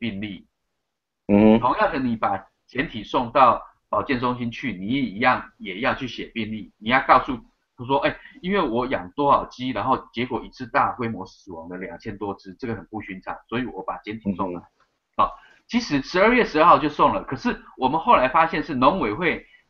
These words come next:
Speaker 1: 副主委在立法院针对一月九号才公布，那时候大家讲说：“啊，怎么二十几天你都没有去做任何的动作？”
Speaker 2: 嗯。
Speaker 1: 然后
Speaker 2: 嗯哼。
Speaker 1: 放任那个蛋这样子流出去，也没有做移动管制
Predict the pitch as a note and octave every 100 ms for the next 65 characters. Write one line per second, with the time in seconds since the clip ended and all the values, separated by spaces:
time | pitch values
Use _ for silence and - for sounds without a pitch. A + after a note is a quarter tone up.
0 | _ A3 E3 C#3 E3+ A2 - C#3+ A2+ B2
1 | E3 B2 G#2 C3 A#2 A2 C#3 C#3+ C#3+ A#2+
2 | - - F3 F#3+ A#2 G2+ C#3 G#2+ G#2+ B2
3 | C3 A2 D3 B2 B2 B2 A#2+ - - A#2
4 | C#3+ - - _ A2+ B2+ - F3+ - C3+
5 | - A2+ - D3 B2+ C#3 _ _ A#2 A2+
6 | D#3+ B2+ F#2+ - C#3 - - C#3 G#2+ F#2
7 | G2 B2+ G#2+ G2 B2+ F#2+ - _ _ G2
8 | G2+ G#2 G#2 G#2 - - - _ _ _
9 | _ - F3 D#3+ D#3 D3+ C#3 - C#3+ -
10 | D3+ B2+ - G2+ G#2 G#2 G#2+ B2 A#2+ B2
11 | G2 G2 B2 A#2 B2 F#2+ G#2+ - - -
12 | - F3+